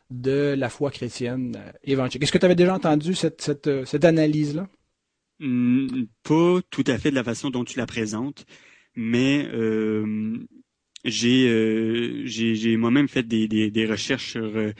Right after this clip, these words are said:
Speaker 2: euh, certaines églises locales, euh, par exemple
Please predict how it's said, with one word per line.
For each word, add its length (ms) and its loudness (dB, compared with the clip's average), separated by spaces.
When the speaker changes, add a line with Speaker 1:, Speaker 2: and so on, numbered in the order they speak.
Speaker 2:
euh, 500 0
certaines 420 0
églises 360 -2
locales, 540 -4
euh, 640 -6
par 120 -4
exemple 360 -4